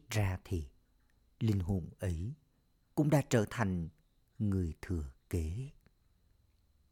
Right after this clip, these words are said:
Có lẽ người ấy phải thanh toán tài khoản nghiệp với ai đó. Vì vậy,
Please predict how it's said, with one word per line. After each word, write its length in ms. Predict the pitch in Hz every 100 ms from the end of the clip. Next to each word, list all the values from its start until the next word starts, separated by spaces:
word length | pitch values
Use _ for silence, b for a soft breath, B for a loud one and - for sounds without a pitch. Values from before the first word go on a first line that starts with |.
| _ _ _ _ _ _ - - - _ _ _ _ _ -
Có 140 | 131
lẽ 420 | 107 78 71 85 - _ _ _ _ _ -
người 220 | 127 117
ấy 420 | 101 92 117 170 - _ _ _ -
phải 300 | - 139 -
thanh 180 | 147 123
toán 360 | 120 110 127 185
tài 160 | 131 113
khoản 400 | - 104 104 113
nghiệp 180 | 107 - - - - _ - -
với 300 | 95 95 -
ai 280 | - 92
đó. 440 | 82 85 95 120 - - - - - - - - _ - - -
Vì 140 | 117
vậy, 320 | 95 80 67